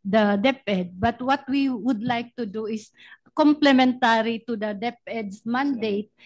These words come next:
So, kailangan namin i-build up yung tutoring program para strengthen yung magkaroon ng support sa pamilya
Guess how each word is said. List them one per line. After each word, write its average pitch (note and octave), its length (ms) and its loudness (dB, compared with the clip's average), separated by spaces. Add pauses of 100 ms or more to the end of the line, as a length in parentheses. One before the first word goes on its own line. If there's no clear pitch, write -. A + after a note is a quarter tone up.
(220)
So, C4+ 320 -2
kailangan C#4 480 4
namin C4+ 320 4
i-build B3 480 -2
up G3+ 400 -6
yung G#3+ 400 -4 (480)
tutoring C4 800 0
program A#3 880 -4
para A#3+ 400 -2 (160)
strengthen B3 720 -2
yung A3 400 -8
magkaroon C#4 480 -4
ng C#4 160 0
support A#3+ 480 -2
sa A3+ 160 -4
pamilya A3+ 800 -4